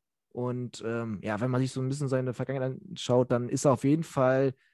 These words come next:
durch seine Spielanlage her und auch von seinem Spielertyp her eine gute Verstärkung in, in Lippstadt. Und wenn er dann nochmal die Möglichkeit bekommt und das Vertrauen,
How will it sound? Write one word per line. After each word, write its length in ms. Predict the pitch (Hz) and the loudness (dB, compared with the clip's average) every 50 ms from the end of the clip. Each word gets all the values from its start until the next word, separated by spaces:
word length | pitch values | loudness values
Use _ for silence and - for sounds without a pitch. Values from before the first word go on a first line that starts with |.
| _ _ _ - | _ _ _ -10
durch 120 | 127 117 | -10 -6
seine 220 | - 131 123 120 | -4 -4 -2 -2
Spielanlage 720 | 113 - - 151 156 151 143 131 120 123 123 123 123 120 123 | -4 -6 -4 -2 0 2 2 2 2 2 2 2 0 -2 -4
her 240 | 113 120 127 127 123 | -2 -2 -2 0 -2
und 80 | 113 | -2
auch 100 | 110 113 | -6 -8
von 220 | - - 120 117 107 | -8 -8 -6 -4 -2
seinem 140 | 107 107 | -4 -4
Spielertyp 500 | 107 - - 139 127 127 123 - - - | -6 -8 -6 -4 -4 -4 -4 -6 -8 -4
her 240 | - 120 113 117 113 - _ _ _ - _ _ | -2 -2 0 -2 -4 -6 _ _ _ -20 _ _
eine 200 | 123 123 120 117 110 - - | -6 -6 -6 -6 -8 -12 -6
gute 280 | - 165 160 - 156 | -4 -2 0 0 2
Verstärkung 640 | 135 135 123 117 - 135 123 139 139 - 147 135 131 | 2 2 0 2 2 2 2 2 2 0 -4 -4 -4
in, 140 | 127 123 117 | -4 -6 -6
in 140 | - 120 123 | -6 -6 -2
Lippstadt. 420 | 117 135 143 - - 156 143 131 | -2 -2 -2 0 -2 -2 -2 0
Und 100 | 131 123 | -2 -2
wenn 100 | 120 123 | -2 -2
er 60 | 127 | 0
dann 140 | 123 127 120 | -2 -2 -2
nochmal 200 | 127 123 127 127 | -2 -2 -2 -2
die 100 | 117 117 | -2 -2
Möglichkeit 360 | 117 135 135 127 - 123 113 | -4 -6 -8 -6 -6 -8 -6
bekommt 340 | - 120 - - 139 147 151 | -6 -8 0 0 2 2 2
und 80 | 160 - | 0 -2
das 120 | 151 - | -2 -6
Vertrauen, 520 | - - - - - 123 135 143 147 143 | -8 -12 -10 -4 -2 0 0 0 0 -4